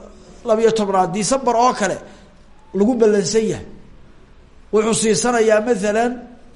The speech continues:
dee, waxaa buu siistay hal milyan oo dollar baa laga yaabaa inuu siisto. In yar kadib, kolkay la gaadho bisha toddobaad, siddeedaad August iyo meelaha la marayo,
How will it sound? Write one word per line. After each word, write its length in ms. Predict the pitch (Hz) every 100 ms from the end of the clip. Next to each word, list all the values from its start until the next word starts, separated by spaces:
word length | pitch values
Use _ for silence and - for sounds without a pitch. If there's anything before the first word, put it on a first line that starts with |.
| -
dee, 100 | 180
waxaa 260 | 220 190 233
buu 100 | 220
siistay 340 | 202 170 202
hal 200 | 220 240
milyan 280 | 220 214 233
oo 100 | 226
dollar 280 | 214 214 226
baa 140 | 220
laga 120 | 214 220
yaabaa 240 | 208 214
inuu 140 | 214
siisto. 480 | 175 175 160 - 120 - - - - _ - _ - - - - - - - - -
In 140 | 262 277
yar 120 | 262
kadib, 360 | 277 254 185 - - - - - - -
kolkay 480 | - 220 226 214 202 - - - - - - -
la 120 | 180
gaadho 300 | 190 196 214
bisha 220 | 240 233 202
toddobaad, 400 | 170 180 208 -
siddeedaad 380 | 180 196 220
August 240 | 233 220 214
iyo 80 | 220
meelaha 320 | 220 220 226
la 60 |
marayo, 400 | 220 233 208 160